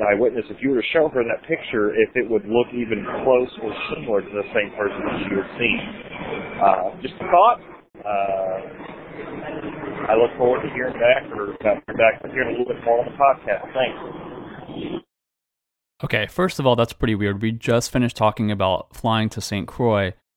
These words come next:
Speaker 2: and then we have a voicemail which sounds like it's in an airport. Anyways, to go back to your question, yes, one of the things that people seem to see with the P O I is a ponytail,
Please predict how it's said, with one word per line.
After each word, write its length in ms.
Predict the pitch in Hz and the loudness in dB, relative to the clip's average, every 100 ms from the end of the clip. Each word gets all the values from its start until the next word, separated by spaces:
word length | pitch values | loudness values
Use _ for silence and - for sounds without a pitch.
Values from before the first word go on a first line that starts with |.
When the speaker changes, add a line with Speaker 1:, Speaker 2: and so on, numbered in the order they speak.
| _ _ | _ _
Speaker 2:
and 200 | - 110 | -4 0
then 120 | 107 | 2
we 100 | 107 | 2
have 200 | 110 104 | 0 0
a 80 | 98 | -2
voicemail 580 | 101 95 95 104 98 92 | -2 -2 0 -2 -2 -2
which 260 | 85 - - | -4 -6 -10
sounds 320 | - 98 90 | -6 -4 -4
like 140 | 92 90 | -6 -6
it's 120 | 85 | -6
in 120 | 87 | -6
an 120 | - | -6
airport. 420 | 87 85 - - _ _ _ - - | -8 -8 -12 -16 _ _ _ -20 -2
Anyways, 460 | 151 131 98 - - _ _ _ _ _ - | 4 6 4 -2 -12 _ _ _ _ _ 2
to 400 | 165 156 165 165 | 8 8 8 4
go 200 | - 180 | 4 6
back 240 | 175 180 | 6 2
to 140 | - 170 | 0 2
your 100 | 139 | 2
question, 560 | - 95 - - - _ _ | 2 0 -2 -10 -14 _ _
yes, 640 | 123 131 117 - - - - _ | 0 2 2 0 -8 -10 -14 _
one 200 | 113 156 | 0 2
of 80 | 185 | 2
the 120 | 247 | 0
things 300 | - 156 147 | 2 2 2
that 140 | - | -2
people 300 | - 127 139 | -2 -2 -2
seem 280 | 120 123 117 | -2 0 0
to 140 | 139 139 | 0 -2
see 180 | - | -2
with 140 | 117 117 | -2 -2
the 80 | 117 | -4
P 200 | - 127 | 0 2
O 140 | 120 | 4
I 300 | 92 90 - | 2 2 -2
is 140 | 110 104 | -6 -6
a 60 | |
ponytail, 680 | 101 107 95 87 - - | -2 0 -2 -4 -8 -12